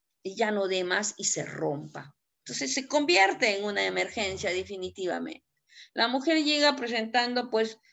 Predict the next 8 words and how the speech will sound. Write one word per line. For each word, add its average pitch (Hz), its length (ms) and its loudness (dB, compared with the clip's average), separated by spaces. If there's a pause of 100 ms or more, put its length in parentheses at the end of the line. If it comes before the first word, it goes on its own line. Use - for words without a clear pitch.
(120)
grandes 262 600 6
dolores, 220 460 2
porque - 200 -6
hay, 233 200 -4
son 254 240 -4
fuertísimos 214 880 2
los 170 140 -4
dolores, 180 640 2